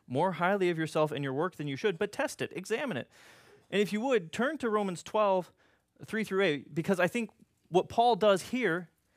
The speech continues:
is that he expands upon this, this, uh, principle. Galatians and Romans, I said this this morning, but Galatians and Romans are really parallel to one another, uh, in their arguments. Galatians is just a bit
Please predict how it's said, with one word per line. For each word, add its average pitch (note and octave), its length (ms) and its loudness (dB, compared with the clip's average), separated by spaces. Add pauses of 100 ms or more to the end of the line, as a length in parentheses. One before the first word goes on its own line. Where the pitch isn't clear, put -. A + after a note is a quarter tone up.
(200)
is G3 180 6
that G#3 180 0
he A3 340 -4 (260)
expands G#3+ 640 2
upon G3+ 640 0
this, F3+ 460 2 (600)
this, D#3+ 500 0
uh, D3 160 6
principle. C#3 800 -6 (2500)
Galatians E3 500 -2
and C3+ 140 -2
Romans, D3 480 -2 (220)
I - 120 -20
said C#3+ 220 0
this B2+ 180 -2
this B2 160 -10
morning, C#3 360 -6
but A#2+ 160 -2
Galatians D#3 400 -4
and C3 120 -8
Romans C#3 300 -6
are B2+ 160 -6
really C3 300 -6
parallel B2+ 480 -2
to - 160 -16
one A#2 160 -8
another, G#2+ 400 -10 (500)
uh, B2 180 0
in C3 120 -4
their B2+ 120 -6
arguments. A2+ 440 -2
Galatians C3 400 -6
is A2+ 100 -10
just C3 180 -12
a A#2+ 40 -12
bit A#2+ 200 -6